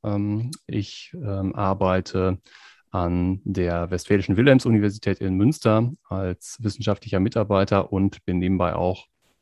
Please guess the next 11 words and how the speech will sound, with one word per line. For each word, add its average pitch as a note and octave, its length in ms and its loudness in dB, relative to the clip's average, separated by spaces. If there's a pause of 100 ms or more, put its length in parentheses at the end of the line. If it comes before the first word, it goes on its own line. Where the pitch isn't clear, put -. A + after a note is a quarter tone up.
(520)
in G#2 120 4
einer F#2 160 4
Erziehungsberatungsstelle A2 840 4
seit F#2 200 2
mehreren F#2+ 340 0
Jahren F2 220 -2
tätig B2+ 320 2
und G2 140 -2
beschäftige F#2 480 -6
mich F2+ 260 -4
auch F2+ 240 -4